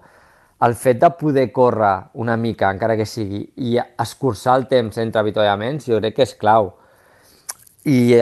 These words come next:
i jo crec que al final és una prova... a mi és curiós perquè molta gent m'havia dit, «No, bueno, la pots fer caminant i tal», però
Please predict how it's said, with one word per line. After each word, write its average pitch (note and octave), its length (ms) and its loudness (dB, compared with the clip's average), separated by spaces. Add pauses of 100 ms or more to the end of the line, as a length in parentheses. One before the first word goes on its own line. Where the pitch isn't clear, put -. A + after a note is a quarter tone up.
(160)
i A2+ 1040 -4
jo A#2+ 240 4
crec B2 320 0
que D3 80 6
al A#2+ 720 2
final B2+ 480 0
és C3 160 -2
una C#3 240 2
prova... B2 320 4
a C#3 80 0
mi C#3 220 -2 (500)
és C#3 160 -6
curiós D3+ 420 4
perquè B2 240 0
molta C3 380 0
gent C#3 200 0
m'havia D#3+ 280 0
dit, A2+ 180 -2
«No, G#2 220 -4
bueno, A#2+ 260 -6
la F#2+ 140 -6
pots G2+ 240 -10
fer A#2+ 100 -6
caminant G#2+ 540 -8
i G2+ 80 -10
tal», A2+ 240 0
però G#2 220 -4